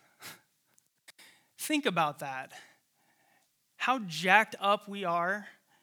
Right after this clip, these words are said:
and God in his mercy would use people like you and me to glorify his name. Are you kidding me?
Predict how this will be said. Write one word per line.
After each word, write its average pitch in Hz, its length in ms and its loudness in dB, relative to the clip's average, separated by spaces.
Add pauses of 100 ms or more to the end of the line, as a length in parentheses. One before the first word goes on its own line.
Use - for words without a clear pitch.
(180)
and 170 280 -4
God 175 320 4
in 196 180 -6
his 170 220 -6
mercy 165 420 -6
would 180 220 -6
use 175 360 -8
people 208 420 -8
like 175 240 -2
you 175 440 -8
and 175 260 -6
me 170 240 -4
to 175 140 -12
glorify 170 640 -6
his 156 200 -10
name. 139 320 -14 (680)
Are 165 60 -14
you 220 240 -10
kidding 170 460 -10
me? 233 180 -10